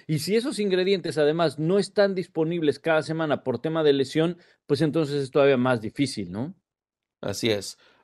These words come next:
Speaker 2: Bueno, la siguiente pregunta. Roberto González dice, "Saludos desde Quebec. Las últimas semanas los Patriots se han visto bien.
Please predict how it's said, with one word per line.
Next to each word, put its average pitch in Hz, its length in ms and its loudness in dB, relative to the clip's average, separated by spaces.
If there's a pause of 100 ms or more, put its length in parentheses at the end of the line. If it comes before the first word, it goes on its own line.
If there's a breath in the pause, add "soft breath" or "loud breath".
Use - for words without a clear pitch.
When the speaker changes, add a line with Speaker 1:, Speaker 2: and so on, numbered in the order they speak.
Speaker 2:
Bueno, 127 280 2
la 120 100 2
siguiente 185 340 2
pregunta. 165 720 0 (200)
Roberto 160 480 2
González 131 800 0
dice, 123 340 -4
"Saludos 165 500 0
desde 131 220 -4
Quebec. 110 600 -4 (600)
Las 123 760 -2
últimas 190 420 -2
semanas 170 540 -2
los 135 120 -6
Patriots 151 340 -4
se 151 80 -6
han 135 120 -6
visto 131 320 -4
bien. 113 460 -4